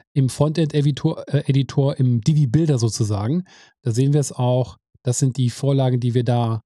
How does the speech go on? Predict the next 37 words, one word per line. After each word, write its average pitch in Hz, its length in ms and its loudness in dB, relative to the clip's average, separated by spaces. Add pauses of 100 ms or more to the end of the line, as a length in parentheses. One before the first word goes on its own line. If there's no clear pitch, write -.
(160)
entsprechend, - 680 -4 (680)
ähm, 117 220 0
abgespeichert 123 640 -2
haben 120 160 2
und 131 60 2
die 123 100 -2
können 135 340 0
wir 123 80 2
hier 131 380 0
auch 135 180 -2
nochmal 127 280 0
überarbeiten. 131 920 0 (840)
Das 120 140 -2
wird 160 140 2
mir 147 120 4
hier 131 320 2
mit 147 220 0
dem 127 180 0
Backend-Editor 156 760 0
angezeigt, 143 760 0 (460)
den 131 180 2
ich 131 220 -2
natürlich 131 340 0
auch 113 80 2
umschalten 143 580 0
kann, 127 340 0
aber 120 300 0
ich 127 120 0
muss 175 160 2
gar 151 120 2
nicht, 147 160 0
glaube 139 200 2
ich, 120 80 -2
hier 143 180 0
ins 131 160 -2
Detail 139 380 0
gehen. 143 300 2